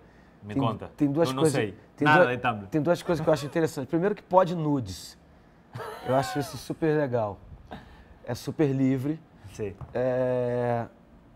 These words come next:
Speaker 2: segundo que não tem comentário, cara. Eu acho, todo mundo comenta muito. Eu gosto da, eu go-, eu, o que eu mais uso
Speaker 1: Sim.
Speaker 2: é o Instagram.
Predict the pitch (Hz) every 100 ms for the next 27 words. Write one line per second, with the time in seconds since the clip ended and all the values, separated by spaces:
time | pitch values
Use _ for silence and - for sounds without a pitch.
0 | - - - 151 170 - 160 139 165 165
1 | 156 123 131 123 113 - 113 101 - -
2 | - - - - - - - 123 135 -
3 | - 156 156 156 147 143 165 156 135 147
4 | 170 165 147 143 127 - - - 175 208
5 | 220 175 202 - 175 196 - 196 196 185
6 | - 185 220 202 117 190 208 269 - -
7 | 170 175 - 170 135 117